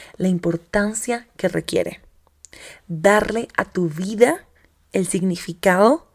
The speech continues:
que elegiste antes de venir aquí. Y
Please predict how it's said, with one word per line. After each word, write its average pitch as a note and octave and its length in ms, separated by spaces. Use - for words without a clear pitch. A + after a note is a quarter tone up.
que F#3+ 180
elegiste G3+ 680
antes D4 720
de F#3+ 220
venir F3+ 520
aquí. D3+ 380
Y B3+ 340